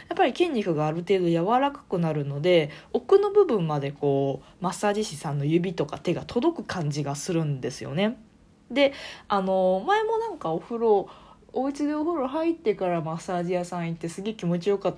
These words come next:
た記憶があったので、まあ、逆にね、あの、ガッチガチにもう五時間、六時間ゲームした後にマッサージ行ってガチガチのところをほぐしてもらうのも逆に気持ちいいんですけど、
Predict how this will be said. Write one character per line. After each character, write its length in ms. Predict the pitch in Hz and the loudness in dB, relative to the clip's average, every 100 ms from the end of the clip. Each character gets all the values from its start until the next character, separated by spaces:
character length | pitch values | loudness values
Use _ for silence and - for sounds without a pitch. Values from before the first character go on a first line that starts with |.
| - | -6
た 100 | - | -8
記 200 | 143 175 | -4 0
憶 220 | 165 160 | 0 0
が 120 | 165 160 | -4 -4
あ 40 | |
っ 60 | - | -2
た 120 | 180 | 0
の 60 | |
で、 60 | 170 | 2
ま 120 | 196 | 2
あ、 40 | 190 - - | 0 -6 2
逆 260 | 240 302 415 | 4 8 8
に 100 | 415 | 6
ね、 160 | 403 | 4
あ 100 | 370 | 4
の、 260 | 226 196 180 - - | 4 2 2 -4 0
ガ 120 | 233 | 0
ッ 40 | - | 0
チ 160 | - 294 | 0 4
ガ 100 | 311 | 4
チ 140 | - | 2
に 100 | 277 | 0
も 220 | 269 277 240 | 0 4 2
う 60 | |
五 160 | 175 196 | 2 0
時 160 | 226 | 0
間、 220 | - 320 208 | 2 4 4
六 220 | 185 202 | 2 2
時 140 | 220 | 2
間 180 | 220 180 | 2 2
ゲ 180 | 160 240 | 4 4
ー 40 | |
ム 100 | 180 | 4
し 80 | 170 | 2
た 100 | 185 | 2
後 140 | 175 165 | 2 2
に 100 | 147 | 0
マ 120 | 160 | 0
ッ 20 | |
サ 240 | 165 214 | 0 0
ー 40 | 190 | 0
ジ 120 | 156 | -2
行 80 | 151 | -4
っ 20 | |
て 120 | - | -4
ガ 160 | 160 175 | -2 0
チ 140 | 214 | 4
ガ 80 | 254 | 2
チ 120 | 247 | 4
の 100 | 240 | 0
と 120 | 240 | 2
こ 120 | 247 254 | 4 8
ろ 100 | 233 | 8
を 20 | |
ほ 160 | 170 | 8
ぐ 100 | 170 | 4
し 60 | 185 | 4
て 80 | 170 | 0
も 100 | 160 | 0
ら 100 | 170 | 0
う 40 | |
の 80 | 160 | 0
も 80 | 147 | -2
逆 300 | 151 196 339 | -2 2 4
に 100 | 349 | 6
気 100 | 339 | 4
持 120 | 320 | 4
ち 80 | 330 | 2
い 20 | |
い 20 | |
ん 40 | 294 | 2
で 80 | 180 | 0
す 100 | - | -2
け 100 | 160 | 2
ど、 240 | 185 156 | 4 4